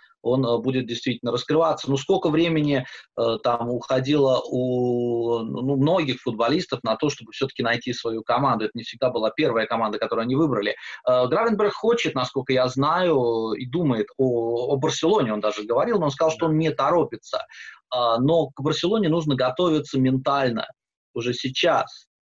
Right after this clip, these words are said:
Speaker 1: недостаточно просто здорово отдавать передачи, здорово играть в Аяксе, забивать мячи на, с-, на этой позиции даже играя,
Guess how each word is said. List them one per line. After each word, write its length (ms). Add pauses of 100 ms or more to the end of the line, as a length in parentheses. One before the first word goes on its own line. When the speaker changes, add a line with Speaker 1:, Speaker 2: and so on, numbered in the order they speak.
Speaker 1:
недостаточно 880
просто 340
здорово 480
отдавать 520
передачи, 500
здорово 460
играть 280
в 80
Аяксе, 540
забивать 520
мячи 360
на, 100
с-, 140
на 160
этой 240
позиции 520
даже 320
играя, 340